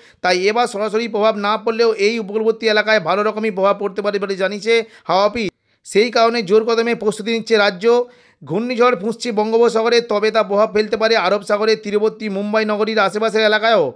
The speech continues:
উত্তর ছত্তিশগড় থেকে শুরু করে মধ্যপ্রদেশ, তেলেঙ্গানা যেমন এই ঝড়ের কিছুটা প্রভাব অনুভব করতে পারবে,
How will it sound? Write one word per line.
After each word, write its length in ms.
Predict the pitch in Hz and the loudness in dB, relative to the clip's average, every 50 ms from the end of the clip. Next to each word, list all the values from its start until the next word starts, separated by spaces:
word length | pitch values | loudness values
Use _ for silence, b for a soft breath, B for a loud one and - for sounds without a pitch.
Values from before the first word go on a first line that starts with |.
| b b b b b b b b b b | b b b b b b b b b b
উত্তর 280 | 180 202 202 - 247 240 233 | 2 2 2 2 0 2 4
ছত্তিশগড় 480 | 220 220 220 233 214 214 220 226 214 226 | 2 2 0 -2 -4 -2 0 -2 0 0
থেকে 140 | 233 226 | -2 -2
শুরু 180 | 185 208 214 226 | 0 0 -2 -2
করে 180 | 208 233 226 233 226 | 0 2 4 4 4
মধ্যপ্রদেশ, 600 | 208 202 214 185 180 214 208 220 220 220 226 220 220 220 | 2 0 -2 -2 -2 -2 -2 -2 0 0 0 0 0 -2
তেলেঙ্গানা 480 | 208 202 208 220 220 214 220 226 226 220 | -2 -2 -2 -2 -2 0 0 0 0 0
যেমন 300 | 170 190 202 202 214 214 | -2 -2 -2 -2 -2 -2
এই 140 | 214 208 214 | -2 -2 -2
ঝড়ের 260 | 165 175 185 208 220 214 - | 0 0 0 0 0 -2 -4
কিছুটা 220 | 196 185 214 220 214 190 | -6 -2 0 0 0 2
প্রভাব 220 | 202 190 202 220 202 | 2 2 2 2 0
অনুভব 260 | 208 190 190 202 214 202 - | 0 -2 0 0 -2 0 -2
করতে 200 | 226 220 - 226 | -4 -2 -2 -2
পারবে, 300 | 196 214 220 226 202 202 | -2 0 0 0 0 -2